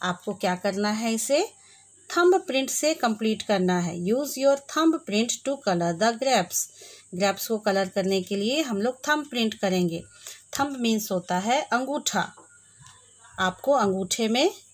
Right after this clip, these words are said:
पहले color लगा लेना है खूब अच्छी तरह से। आप मम्मी पापा के help से ये काम करेंगे। इसमें खूब सुंदर से color लगाएंगे, green color।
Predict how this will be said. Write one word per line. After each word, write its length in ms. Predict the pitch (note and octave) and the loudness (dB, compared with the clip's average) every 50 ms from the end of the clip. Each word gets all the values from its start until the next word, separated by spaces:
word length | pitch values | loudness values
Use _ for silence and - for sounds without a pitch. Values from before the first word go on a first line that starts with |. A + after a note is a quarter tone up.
| _ - | _ -4
पहले 340 | F#3+ F#3 F3+ F#3+ G#3+ C4 F4 F4+ - - | -2 0 2 2 2 2 2 0 0 0
color 300 | G3 F3+ F#3 F#3+ F#3 F#3+ | 0 2 2 0 0 -2
लगा 300 | G3+ G3 G3 F#3+ G3+ G3+ | -2 -2 0 0 2 2
लेना 280 | G3+ G#3 G#3+ G#3 A3 A3+ | 2 2 2 2 2 0
है 180 | A#3 A#3+ A#3+ A3+ | -2 -4 -6 -8
खूब 280 | - - B3+ A#3+ A#3 | -6 -4 -2 0 0
अच्छी 260 | A#3 A3+ - - C4 | 0 0 -2 -4 -4
तरह 260 | B3 - B3 A#3+ A#3+ A#3+ | -2 0 2 2 2 2
से। 260 | A#3 - C#4+ D#4 G4 - - - - - - - - - - - | 2 2 2 2 2 0 -6 -14 -20 -20 -20 -20 -20 -12 -6 -2
आप 160 | G3 G3+ G3+ G3+ | -2 -2 0 0
मम्मी 240 | F#3+ F#3 F#3 G3 | 0 2 2 2
पापा 300 | G3+ G3+ G3+ F#3+ - G#3 | 2 2 0 2 2 0
के 160 | G3+ - A3 G#3+ | 0 0 -2 -2
help 240 | G3 G#3 F#3+ F#3 F#3 | 0 0 -2 -2 -2
से 160 | - - A3 | -2 0 2
ये 140 | A3 G#3+ G#3+ | 2 2 2
काम 280 | G#3+ A3+ A3+ A3+ A#3 | 2 0 0 0 0
करेंगे। 460 | A3+ B3 A#3 A#3+ B3 B3+ B3+ C#4 D#4 F#4+ - - - - - - - _ _ | 0 0 0 0 0 0 2 0 0 0 -2 -8 -16 -20 -20 -20 -20 _ _
इसमें 280 | - F#3+ - - A3+ A3 | -8 -6 -4 -4 -4 -4
खूब 200 | - - B3+ A#3 | -4 -4 -6 -6
सुंदर 380 | - - A#3 G#3 G#3 G#3 G#3 G3+ | -4 -2 -2 0 2 2 2 2
से 300 | - - C4+ D4+ G4 G#4+ - - - | 2 2 2 2 2 0 -6 -10 -6
color 240 | - F#3+ F#3+ G3 G3 | -2 0 0 2 2
लगाएंगे, 520 | G3+ G#3 G#3 G#3+ G#3+ G#3+ A3 A3+ A#3+ C#4 C#4 | 2 2 2 2 2 2 2 2 0 0 -2
green 340 | A3+ G#3+ G3 G3 G#3 G#3+ | -2 -2 -2 0 0 0
color। 340 | G#3 - A3+ A#3 B3+ D4 F4+ | 2 2 2 4 4 2 2